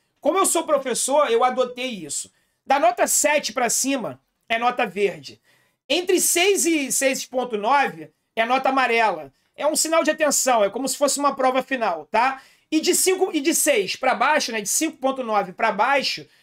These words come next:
é nota vermelha, é recuperação, tá? Então, por isso que o Marcos Felipe tá amarelo. O Calegari vai ganhar uma nota sete, e eu vi a maioria dos aplicativos de scout dando uma nota muito mais alta pra ele, e eu não vou dar,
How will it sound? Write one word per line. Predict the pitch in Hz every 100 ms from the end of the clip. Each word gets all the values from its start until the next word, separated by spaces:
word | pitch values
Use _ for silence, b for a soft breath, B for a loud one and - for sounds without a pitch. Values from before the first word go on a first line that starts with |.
| b
é | 220
nota | 254 285 -
vermelha, | 214 302 254 233 247 240 202 175
é |
recuperação, | 180 220 302 277 277 285 285 - 208 151 123 _
tá? | 180 240 262 B B _
Então, | 233
por | 247
isso | 262
que | 269
o |
Marcos | 262 254 -
Felipe | 233 220 -
tá | 226
amarelo. | 254 254 254 294 285 _ _ -
O | -
Calegari | 381 392 320 311
vai | 262 285
ganhar | 277 269
uma | 262
nota | 247 233 240
sete, | - - 277 311 - - - _ _ _
e | 214 220 220
eu | 220
vi | 180 254 269 - -
a | 214
maioria | 254 294 285 403
dos | 370
aplicativos | 359 311 311 285 277 262
de |
scout | 262 - 233 226 220
dando | 196 240
uma | 226
nota | 220 233
muito | 214 240 349 330
mais | 294 226 226
alta | 226 214
pra | 208 196
ele, | 247 269 180 b b b _
e | 277
eu | 349
não | 370
vou | 302 339
dar, | 247 233 b